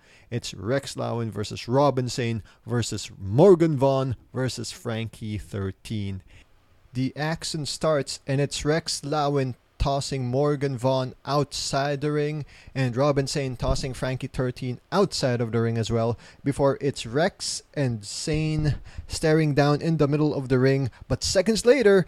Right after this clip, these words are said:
the Young Blood come back in the ring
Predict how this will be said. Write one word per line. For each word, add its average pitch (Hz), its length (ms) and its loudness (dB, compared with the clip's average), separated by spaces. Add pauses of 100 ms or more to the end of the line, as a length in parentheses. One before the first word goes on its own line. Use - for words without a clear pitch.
(140)
the 135 140 4
Young 165 380 2
Blood 135 500 4 (240)
come 160 260 2
back 147 320 -2
in 196 200 0
the 185 100 4
ring 156 280 -2